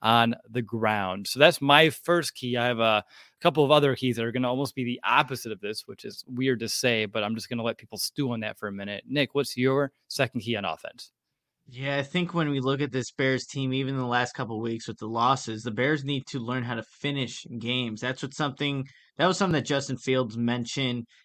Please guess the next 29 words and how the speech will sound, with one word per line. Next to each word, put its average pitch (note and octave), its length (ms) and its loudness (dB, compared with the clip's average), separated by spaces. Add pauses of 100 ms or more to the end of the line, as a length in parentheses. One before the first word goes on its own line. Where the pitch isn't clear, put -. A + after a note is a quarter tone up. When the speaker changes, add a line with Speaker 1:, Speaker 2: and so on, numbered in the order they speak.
Speaker 2:
in A#2+ 160 -4
his C3 180 0
press C3 260 0
conference B2 480 -2
yesterday. A#2+ 600 0
Like, A#2 320 -6
when A#2+ 140 -2
it C#3 100 -4
comes D#3 220 -2
to C#3 160 -8
two-minute D3+ 500 -2
drills B2 640 0 (180)
at C3+ 200 2
the D3+ 120 2
end C#3 140 2
of B2+ 60 0
a B2+ 40 0
game, C3+ 260 -2
they B2+ 100 0
have B2+ 100 0
an B2+ 80 -2
opportunity. B2 680 -2 (360)
The C3+ 80 0
Bears F#3 200 6
need G3 100 2
to D3 60 0
find D3 280 2
a B2+ 40 2
way B2 220 2